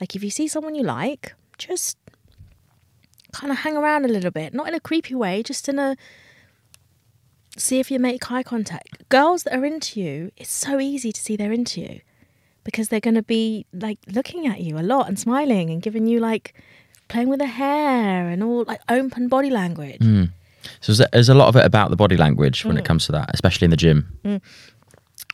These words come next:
Speaker 1: Anywhere.
Speaker 2: Yeah.
Speaker 1: Anywhere. Like, you can, uh, that's what I say about women. I don't believe that women should make the first move on men. I think that it's the male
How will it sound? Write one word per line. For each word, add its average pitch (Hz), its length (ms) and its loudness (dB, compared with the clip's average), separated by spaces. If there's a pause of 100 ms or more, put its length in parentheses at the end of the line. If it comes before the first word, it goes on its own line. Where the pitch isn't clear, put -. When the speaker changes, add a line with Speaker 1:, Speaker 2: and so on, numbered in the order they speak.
Speaker 1:
Anywhere. 208 520 0 (160)
Speaker 2:
Yeah. 85 280 0 (160)
Speaker 1:
Anywhere. 202 800 2 (480)
Like, - 180 -12
you 349 140 -2
can, 302 360 -8 (540)
uh, 285 160 -6
that's - 260 -6
what 285 80 -4
I 269 40 -4
say 233 200 0
about - 200 -6
women. 196 200 0
I 196 120 -2
don't 262 180 0
believe 214 240 -2
that - 120 -8
women 185 380 0 (380)
should 180 420 -6 (280)
make 180 400 -4
the 175 80 -8
first 160 280 -6
move 147 280 -8
on 160 100 -10
men. - 260 -14 (680)
I 175 80 -8
think - 180 -12
that 156 180 -10
it's - 160 -10
the - 140 -8
male 196 560 2